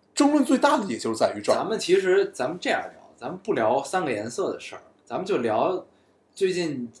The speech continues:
Speaker 2: 近期社会上发生了一系列关于儿童就虐童的事儿。
Speaker 1: 对。
Speaker 2: 然后咱们聊一下这件事儿背后，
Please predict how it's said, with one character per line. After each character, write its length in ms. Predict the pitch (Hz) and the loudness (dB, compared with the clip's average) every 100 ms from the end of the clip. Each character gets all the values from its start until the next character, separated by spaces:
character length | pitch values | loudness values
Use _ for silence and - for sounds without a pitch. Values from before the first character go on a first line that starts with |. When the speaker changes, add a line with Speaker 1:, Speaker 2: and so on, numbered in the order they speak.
| _ | _
Speaker 2:
近 200 | - 165 | -14 -10
期 120 | 151 185 | -6 -4
社 180 | 190 | 0
会 100 | 160 | 0
上 200 | 143 123 | 0 -2
发 140 | - 170 | -2 -4
生 140 | 180 | -4
了 20 | 131 | -6
一 80 | |
系 260 | - - 160 | -8 -4 -2
列 180 | 131 98 | 0 -2
关 200 | 117 117 | -2 -4
于 240 | 107 101 - - | -4 -6 -8 -8
儿 160 | 113 | -8
童 300 | 110 95 95 107 _ _ _ | -8 -14 -18 -20 _ _ _
就 120 | - | -10
虐 220 | 117 127 107 | -6 -4 -4
童 220 | - 92 | -8 -8
的 80 | 139 | -8
事 160 | - | -8
儿。 80 | - - _ _ | -12 -16 _ _
Speaker 1:
对。 180 | 123 104 - _ | -4 -2 -6 _
Speaker 2:
然 160 | 117 131 | -4 -2
后 140 | 151 | 0
咱 100 | 123 | -2
们 100 | 131 | -4
聊 220 | 135 113 170 | -2 -2 -2
一 40 | |
下 160 | 202 185 | -2 -4
这 240 | 143 180 | -4 -4
件 120 | 185 | -4
事 140 | 190 190 | -6 -6
儿 160 | 143 - | -6 -4
背 120 | 185 | -6
后， 340 | 190 165 110 | -2 -2 -4